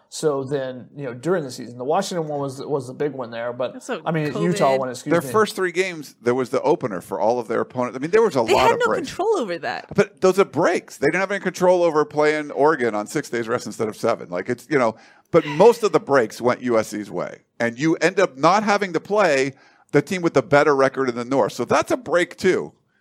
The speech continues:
Speaker 3: And they didn't take advantage of it. You gotta beat a three and two Oregon team that lost to Oregon State and lost to Cal. So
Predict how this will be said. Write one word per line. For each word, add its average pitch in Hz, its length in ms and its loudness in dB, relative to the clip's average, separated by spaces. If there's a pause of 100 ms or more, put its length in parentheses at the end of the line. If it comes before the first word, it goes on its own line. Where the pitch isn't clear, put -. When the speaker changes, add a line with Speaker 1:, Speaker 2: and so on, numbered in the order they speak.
(400)
Speaker 3:
And 131 180 0
they 151 80 2
didn't 160 320 -2
take 139 200 2
advantage 107 360 -2
of 85 120 -6
it. - 100 -12
You 202 80 -10
gotta 269 180 4
beat 202 180 -6
a 185 60 6
three 175 320 0
and 165 100 -4
two 139 140 2
Oregon 117 320 4
team 98 400 -8 (320)
that 123 180 0
lost 143 260 0
to 143 40 0
Oregon 127 280 2
State 98 340 -4 (280)
and 113 120 -4
lost 117 280 2
to 117 60 -6
Cal. - 600 -4
So 101 480 0